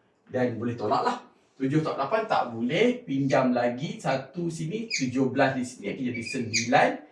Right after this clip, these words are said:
Dan sebelas tolak enam ialah lima puluh sembilan. Dan jawapan dia sembilan abad,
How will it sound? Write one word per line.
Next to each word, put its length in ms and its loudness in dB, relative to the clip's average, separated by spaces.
Dan 240 2
sebelas 640 0
tolak 360 2
enam 360 0
ialah 200 -2
lima 640 0
puluh 280 0
sembilan. 720 -8
Dan 240 0
jawapan 400 -2
dia 200 0
sembilan 840 0
abad, 680 6